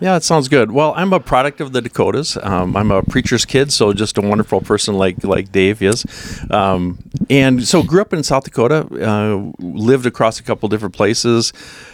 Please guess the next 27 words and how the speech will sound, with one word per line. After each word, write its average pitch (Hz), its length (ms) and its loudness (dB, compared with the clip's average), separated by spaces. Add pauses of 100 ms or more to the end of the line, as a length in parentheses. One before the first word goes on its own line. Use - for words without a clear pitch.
(120)
went 127 180 2
to 123 60 2
the 113 100 4
University 117 420 2
of 104 60 -2
South 110 200 2
Dakota, 139 760 2
met 113 280 2
a 107 80 4
woman 120 320 4
named 110 220 4
Sharon. 135 460 2
We 120 80 4
got 107 180 2
married, 117 280 2
had 107 160 2
a 104 40 -2
couple 107 320 -4
of 101 100 -6
boys, 143 520 2 (420)
um, 101 380 2
have 101 220 2
lived 123 440 2
around 110 580 2
eastern 120 400 2
South 104 280 0
Dakota. 107 560 2